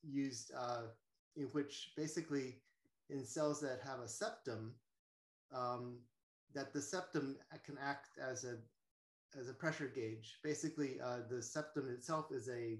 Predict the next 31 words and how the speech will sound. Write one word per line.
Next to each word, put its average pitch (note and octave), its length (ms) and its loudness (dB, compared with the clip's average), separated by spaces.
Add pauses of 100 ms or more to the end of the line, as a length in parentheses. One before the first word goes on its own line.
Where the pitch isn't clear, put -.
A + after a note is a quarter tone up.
(520)
you B2+ 80 -2
know, A#2 80 0 (100)
it's A2+ 140 -8
a A2+ 240 -2 (240)
piece D#3 220 -2
of A#2+ 80 0
cell A#2 260 -2
wall D3+ 260 6
that's A#2 260 -4
elastic. A#2 640 -2 (520)
And C3+ 180 -4
so C3+ 460 2
if A2+ 100 -6
there's C3 200 0
higher E3 240 4
pressure D3+ 440 0
on A#2+ 140 -4
one C3+ 180 0
side B2 340 -2
than A#2 140 -4
the D3 120 -2
other, C#3 380 2 (340)
then C#3 180 2
this, - 280 2 (440)
this, B2+ 340 -4
um, A#2+ 220 -4 (1400)
cell C#3+ 240 2
wall C#3 220 6
will A2+ 200 -2
bend A#2+ 300 -4
towards, A2+ 520 -6